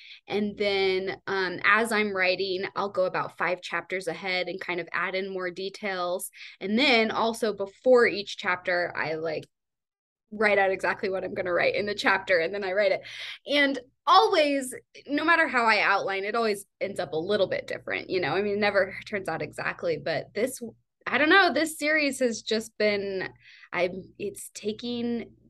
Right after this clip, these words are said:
the pantser out, out of me, I guess. <laughs> It's turning me into more of a pantser. That's when you don't outline, right? And <laughs> I don't know. I have my outline, especially with this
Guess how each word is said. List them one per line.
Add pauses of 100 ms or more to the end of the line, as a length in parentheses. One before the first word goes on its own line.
the (1000)
pantser
out, (120)
out
of
me,
I
guess.
<laughs>
It's
turning
me
into
more
of
a
pantser.
That's (440)
when
you
don't
outline,
right?
And (200)
<laughs>
I
don't
know. (600)
I
have
my
outline,
especially
with
this